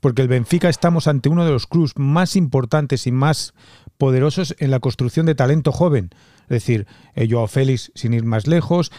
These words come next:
Bernardo Silva, sin ir más lejos, eh, eh,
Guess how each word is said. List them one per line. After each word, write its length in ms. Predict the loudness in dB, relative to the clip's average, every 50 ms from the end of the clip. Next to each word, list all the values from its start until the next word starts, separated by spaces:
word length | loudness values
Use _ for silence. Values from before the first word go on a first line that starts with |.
| -18 -8
Bernardo 480 | -2 -2 0 0 0 0 0 0 -2 -4
Silva, 380 | -2 -2 -2 -2 -2 -4 -4
sin 180 | -4 -4 -4 -4
ir 80 | -2 -2
más 200 | -2 -4 -2 0
lejos, 440 | 0 0 2 2 2 2 2 0 -4 -10 -20 -20 -20 -14 -4
eh, 880 | -2 0 2 2 2 2 2 2 2 2 2 2 0 0 0 0 -2 -2 -4 -4 -4 -4 -6 -6 -8 _ _ _ -20 _ -6
eh, 260 | -4 -2 -2 -2 -2